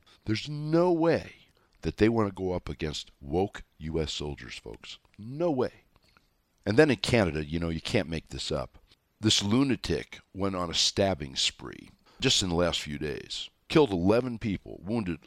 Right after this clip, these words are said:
a pile of other people. And there was actually two perps, and the Royal Canadian Mounted Police are after them. But, you know, Trudy up there,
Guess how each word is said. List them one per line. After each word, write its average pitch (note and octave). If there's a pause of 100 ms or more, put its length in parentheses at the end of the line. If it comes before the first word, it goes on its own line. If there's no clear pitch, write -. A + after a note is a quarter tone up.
(140)
a -
pile F#2+
of C#2+
other C2+
people. -
And F#2+ (100)
there G2
was G2
actually G#2
two E2 (240)
perps, - (340)
and E2+
the D#2
Royal F#2
Canadian D#2+
Mounted D#2
Police -
are D2+
after D#2+
them. C2+ (280)
But, -
you A#2+
know, B2+ (140)
Trudy C3+
up -
there, D2